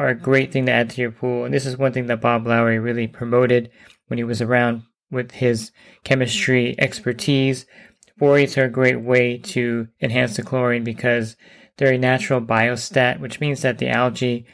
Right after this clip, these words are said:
can't form in the pool, basically. It also makes the water softer. It also ba-, it also buffers the P H, making balancing your pool water a lot easier. You can add borates to fifty parts per million to make an,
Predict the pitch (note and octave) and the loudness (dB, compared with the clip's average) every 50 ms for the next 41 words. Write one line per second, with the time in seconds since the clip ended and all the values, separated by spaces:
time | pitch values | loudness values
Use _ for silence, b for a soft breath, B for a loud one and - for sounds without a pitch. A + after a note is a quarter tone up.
0 | b b b b _ _ - - - D3 B2+ A#2 A2+ - - - C#3+ C3+ C3+ C3 | b b b b _ _ -12 -2 0 2 2 2 -2 -6 -2 0 2 2 2 2
1 | C3+ B2+ B2+ B2 A#2 - - C3+ B2+ B2+ B2 A#2 B2+ B2 A#2+ A2+ - - C3 A2+ | 0 0 -2 -2 -6 -4 -4 -2 -2 -2 -2 -2 -2 -4 -4 -2 -2 -4 -4 -2
2 | B2+ C3 B2+ B2+ B2 A#2 B B B B B B B _ - C#3+ C#3 C3 - - | 0 2 2 2 2 0 B B B B B B B _ 2 2 2 2 0 -2
3 | C#3+ C3 B2 B2 A#2 - - B2+ A#2+ A#2+ A#2 A2+ A2+ A2 G#2 - - - B2+ B2 | -2 -2 -2 -4 -4 -6 -6 -6 -4 -2 0 0 0 0 -2 -2 0 2 2 2
4 | A#2+ A2+ - - - C3 A#2+ A#2+ A#2 A#2 - _ _ _ - B2 B2 A#2+ A#2 A2+ | 0 -2 -6 -4 -2 0 0 0 -2 -4 -8 _ _ _ -4 -2 -2 -2 -2 -4
5 | - C3+ A2+ A2+ B2+ B2 B2 - - D3 B2+ C3 B2+ B2+ C3 - C#3 B2 A#2+ C3 | -6 -4 0 2 2 2 2 0 -4 -4 0 2 2 2 2 0 -2 2 2 2
6 | B2+ A#2 - B2+ A#2 - - - - C3 B2+ B2+ B2 B2+ B2+ B2 - - B B | 2 2 -2 -6 -6 -8 -10 -12 -8 -4 -2 0 2 2 0 0 -4 -10 B B
7 | B B B B _ F#3 - - E3 C#3+ B2 C3 C3+ C3 C3+ C3 B2 - C3+ B2+ | B B B B _ 0 0 2 0 2 4 4 4 4 4 2 0 -2 -4 -4
8 | A#2+ A#2+ A#2 - - C3 B2+ B2 A#2+ A#2+ A#2+ A#2+ A#2+ A#2 A#2+ A#2 A#2 - D3+ B2+ | -4 -6 -8 -8 -6 -6 -6 -4 -4 -2 0 0 0 0 0 -2 -2 -4 -4 -2
9 | A#2+ A#2 A2 A2+ - _ C#3 C3+ C3 A#2+ A2+ C3 C3 B2+ B2+ C3 B2+ b b b | 0 0 -2 -2 -4 _ -4 -2 -2 -2 0 2 4 4 4 2 0 b b b
10 | b b b b _ D#3+ D#3+ D3+ F3 D#3+ D#3 D3+ C#3+ B2+ C3+ C3 C3 C3+ C3+ B2+ | b b b b _ -4 -2 0 2 2 2 2 2 2 0 0 2 2 0 0
11 | - - - - - B2+ B2 A#2 - - D3 C#3 - C#3+ C3 - - C3 B2+ A#2+ | -4 -8 -12 -8 -6 -6 -6 -4 -2 -2 -2 0 0 -4 -4 0 0 0 0 0
12 | A2+ - B2+ B2 B2 B2+ B2 B2+ B2+ B2 A#2+ A#2+ A#2 B B B B B B B | -2 -6 -6 -2 0 0 2 2 2 0 -2 -4 -10 B B B B B B B
13 | B - D3 C3 C#3 C3+ B2+ - - - _ _ - C#3+ B2 A#2+ B2 | B -2 0 2 2 2 2 0 -4 -12 _ _ -6 -4 -2 -2 -4